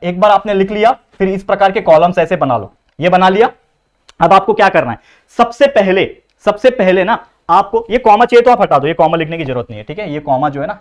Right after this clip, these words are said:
ये लिखने की जरूरत नहीं, थोड़ा गैप गैप करके आपने लिखा है फिफ़्टीन, थर्टी और फ़ोर्टी फ़ाइव, ठीक है।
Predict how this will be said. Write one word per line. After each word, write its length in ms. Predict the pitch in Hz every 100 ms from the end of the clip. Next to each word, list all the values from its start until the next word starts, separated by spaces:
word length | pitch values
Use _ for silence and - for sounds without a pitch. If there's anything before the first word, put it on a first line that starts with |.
| -
ये 60 |
लिखने 200 | 143 147
की 60 | 143
जरूरत 220 | 123 110
नहीं, 100 | 117
थोड़ा 120 | 170 190
गैप 260 | 165 170
गैप 180 | 185 185
करके 180 | 180 170
आपने 200 | 156 175
लिखा 160 | 147
है 160 | 190 170 -
फिफ़्टीन, 440 | 160 - 202 247 254 _ _
थर्टी 240 | 165 147 190
और 200 | 180 320
फ़ोर्टी 200 | 151 -
फ़ाइव, 180 | 139 -
ठीक 120 | 196
है। 120 | 294